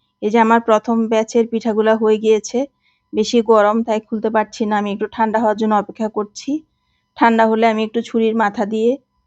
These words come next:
চারি সাইড থেকে উঠিয়ে দিব, যাতে তাড়াতাড়ি পিঠাগুলো বের হয়ে আসে। এখনও কিন্তু বেশ গরম, ঠান্ডা হয়নি। ঠান্ডা হওয়ার জন্য অপেক্ষা করছিলাম। অপেক্ষা করতে করতে দেরি হয়ে যাচ্ছে, আপনাদের সাথে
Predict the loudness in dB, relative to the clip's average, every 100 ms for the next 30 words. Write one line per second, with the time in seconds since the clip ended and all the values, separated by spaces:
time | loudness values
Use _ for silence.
0 | _ _ _ _ _ _ _ -2 0 0
1 | 0 -2 0 2 2 2 -6 0 0 0
2 | 0 2 2 0 -2 -4 _ -2 0 0
3 | 0 -2 -2 -4 -2 0 0 2 2 2
4 | 0 0 -2 -6 -8 -10 _ _ _ _
5 | _ _ _ _ _ _ _ _ -16 -2
6 | 0 2 2 2 0 2 2 0 0 2
7 | 2 2 0 -2 -4 0 0 0 -2 -2
8 | -4 -6 _ _ _ 0 2 2 2 0
9 | 0 0 -4 -8 -6 -8 -6 -4 -2 -2
10 | -6 _ _ _ _ -10 -6 -2 0 0
11 | 0 0 0 0 0 2 2 0 0 -2
12 | -2 -6 -4 -6 -6 -10 -8